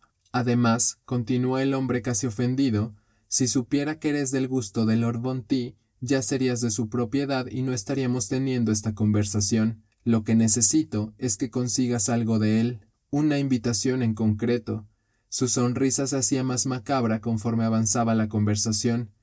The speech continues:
"Necesito que te invite a la Torre Nostos".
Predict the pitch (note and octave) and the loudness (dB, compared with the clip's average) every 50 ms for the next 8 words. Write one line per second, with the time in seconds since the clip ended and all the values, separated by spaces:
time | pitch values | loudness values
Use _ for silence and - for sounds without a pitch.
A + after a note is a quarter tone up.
0 | _ _ _ _ _ _ _ - A#2+ A#2+ A#2+ A#2+ - C3 A#2 - B2+ A#2+ A2+ - | _ _ _ _ _ _ _ -4 -2 0 4 6 6 6 6 4 2 2 0 -2
1 | B2+ G#2 - B2+ G#2+ - C3 C3 C3+ C3+ C#3+ D3 A#2+ - A2 G#2 G2 G2 - - | -6 -4 -4 -6 -4 -4 -4 -4 -4 -4 -4 -4 -4 -4 -4 -4 -4 -4 -6 -6
2 | A#2+ A#2 A2+ G#2+ A2 G#2+ - A#2+ A#2 A2 G#2+ G#2+ G#2 G#2 G#2 G#2+ A2 A2 - - | -2 0 0 0 0 -2 0 0 0 0 2 2 2 2 4 2 2 0 -2 -4
3 | - G2+ G2 G2+ - - - - | -4 -6 -6 -6 -6 -8 -10 -12